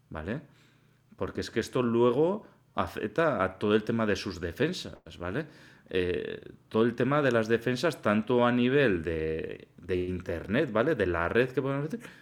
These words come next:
pero es que esto afecta también al mundo físico también, lo que hemos hablado, lo que hemos hablado antes también, ¿no? El tema de tener unos aviones más rápidos. El, bueno, no voy a entrar en más detalles de temas armamentísticos, pero bueno,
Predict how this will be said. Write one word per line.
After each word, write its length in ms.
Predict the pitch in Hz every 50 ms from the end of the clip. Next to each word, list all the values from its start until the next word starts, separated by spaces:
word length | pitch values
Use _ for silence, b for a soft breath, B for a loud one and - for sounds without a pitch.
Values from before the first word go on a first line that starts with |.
| B B _
pero 160 | - 98 92
es 120 | 95 95 -
que 80 | -
esto 200 | 120 - - 143
afecta 460 | 127 - - - 143 143 143 - 165
también 300 | 156 139 117 104 98 90
al 180 | 87 85 85 87
mundo 280 | 85 95 98 92 85 80
físico 500 | - - 190 196 - - 107 87 90 85
también, 340 | 85 85 85 123 180 190 135
lo 140 | 92 85 82
que 80 | -
hemos 220 | 101 101 98 - -
hablado, 500 | 92 85 87 87 87 87 87 85 82 B B B B B B B
lo 160 | 104 101 92
que 60 | 98
hemos 160 | 98 98 95 104
hablado 580 | 95 90 90 87 85 85 85 82 80 82 87
antes 300 | 107 151 156 156 120 -
también, 360 | - 85 82 90 101 113 120
¿no? 200 | 123 113 120 160
El 100 | 180 -
tema 220 | - 104 95 101 107
de 100 | 98 104
tener 220 | 101 - 101 104 104
unos 260 | 107 104 101 92 -
aviones 300 | 95 90 95 95 95 92
más 180 | 90 80 78
rápidos. 440 | 76 - 139 143 139 123 95 87 85
El, 180 | 90 85 82 82 B B B B B B B
bueno, 180 | - 95 80 80
no 100 | 90 98
voy 140 | 101 107 113
a 40 | 107
entrar 260 | 104 101 117 120 110
en 100 | 101 92
más 200 | 90 92 95 92
detalles 580 | 101 104 95 - 104 107 113 117 123 127 131 113
de 120 | 95 87
temas 300 | 85 - 87 90 90 87
armamentísticos, 880 | 95 87 87 85 85 90 90 85 85 82 - 104 92 - 131 - 151 151
pero 120 | - 101 92
bueno, 240 | 113 131 113 -